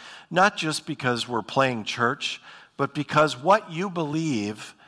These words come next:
and what you believe in is very important. Our beliefs not only give us direction in life, but they guide our steps. "Thy word is a lamp unto my feet and a light unto my path," says the Psalms. Your beliefs shape your values.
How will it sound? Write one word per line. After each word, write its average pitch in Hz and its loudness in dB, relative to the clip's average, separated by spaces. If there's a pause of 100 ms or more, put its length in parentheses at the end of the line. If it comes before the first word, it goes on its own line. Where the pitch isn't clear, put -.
(100)
and 135 -2
what 151 2
you 147 -2
believe 131 -2
in 110 -4
is 110 -4
very 113 0
important. 107 -2
Our 127 6
beliefs 147 -2
not 156 6
only 147 0
give 127 0
us 123 -2
direction 131 2
in 185 2
life, 185 4 (500)
but 143 0
they 151 2
guide 139 4
our 127 4
steps. - -4 (260)
"Thy 139 6
word 143 4
is 143 -2
a 113 0
lamp 123 2
unto 135 -8
my 123 0
feet 147 -8
and 113 -4
a 101 -2
light 110 2
unto 123 -10
my 123 -6
path," 95 -6
says - -8
the 98 -12
Psalms. 87 -10 (960)
Your 160 8
beliefs 170 2
shape 180 4
your 135 6
values. 175 4